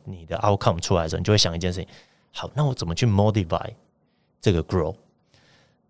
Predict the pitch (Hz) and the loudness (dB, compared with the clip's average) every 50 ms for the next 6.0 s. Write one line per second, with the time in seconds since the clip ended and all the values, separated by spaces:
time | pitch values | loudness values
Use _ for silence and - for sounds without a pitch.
0 | _ _ _ - 98 85 87 80 - - 98 - - - - _ - 110 139 131 | _ _ _ -4 -2 -2 -2 -2 -2 -2 -2 -2 -4 -8 -12 _ 0 2 2 4
1 | 117 90 87 82 - - 101 - - - 107 110 92 - - 113 107 87 87 87 | 2 0 -2 -2 0 0 0 0 0 2 2 2 2 2 2 0 0 2 0 0
2 | - 101 - - 107 - - - - - 78 82 - - 101 87 85 90 - _ | 0 0 0 0 -4 -6 -6 -6 -4 -2 -2 0 2 4 4 4 2 0 -6 _
3 | _ _ _ _ _ _ _ _ _ _ _ _ 101 95 104 101 - 113 - _ | _ _ _ _ _ _ _ _ _ _ _ _ -2 2 2 2 2 0 -4 _
4 | _ _ _ _ _ _ _ _ 165 180 185 170 135 - - - - - - - | _ _ _ _ _ _ _ _ 0 4 4 6 6 6 4 4 2 0 -4 -6
5 | - - - 98 - - 85 82 76 - 92 85 - - - 78 76 - - 80 | -6 -2 -2 -2 -2 -4 -6 -2 0 0 0 0 0 -4 -6 -8 -10 -12 -16 -16